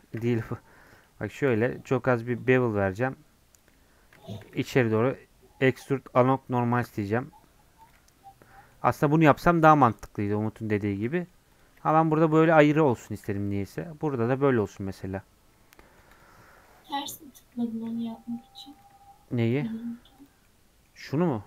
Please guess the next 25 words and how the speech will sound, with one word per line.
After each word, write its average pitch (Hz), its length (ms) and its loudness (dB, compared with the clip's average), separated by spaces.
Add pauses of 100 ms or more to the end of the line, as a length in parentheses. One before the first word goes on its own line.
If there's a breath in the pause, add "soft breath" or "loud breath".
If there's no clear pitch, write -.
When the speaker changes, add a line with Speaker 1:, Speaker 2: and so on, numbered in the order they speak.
Speaker 1:
İkinci 131 340 -6
yaptım 117 300 -4
mı? 98 180 -10
Speaker 2:
Insert'ü 240 680 -8
verdin 240 420 -6
ya, 240 100 -10
hı 233 320 -6
hı. 285 80 -16 (560 soft breath)
Speaker 1:
Bak. 98 420 -10
Speaker 2:
Sonra 240 360 -8
kesmek 247 480 -14
için 262 280 -16
ters 277 360 -12
mi 233 100 -10
tıkladın? 220 580 -10 (440)
Speaker 1:
Hayır. 101 300 -4 (2500 soft breath)
Bak 104 180 -4
insert 147 520 -4
verdim. 151 380 2 (1300)
Dikkat 113 300 -2
et 120 140 -8
C 110 160 0
T 113 200 -4
R 107 300 -2
L. 127 40 -10